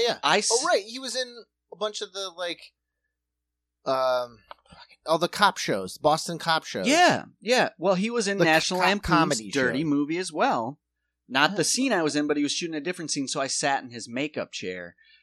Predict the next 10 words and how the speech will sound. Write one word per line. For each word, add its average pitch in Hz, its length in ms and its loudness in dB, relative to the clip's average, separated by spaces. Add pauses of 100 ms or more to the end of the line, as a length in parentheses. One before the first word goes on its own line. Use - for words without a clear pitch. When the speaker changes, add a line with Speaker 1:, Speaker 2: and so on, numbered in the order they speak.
Speaker 2:
Super 208 520 -2
nice 170 260 -2
guy. 123 500 -2 (600)
Could 180 240 2
just 180 300 -2
tell 151 280 2
that 147 120 0
I 135 100 2
was 127 160 -6
like, 110 240 -8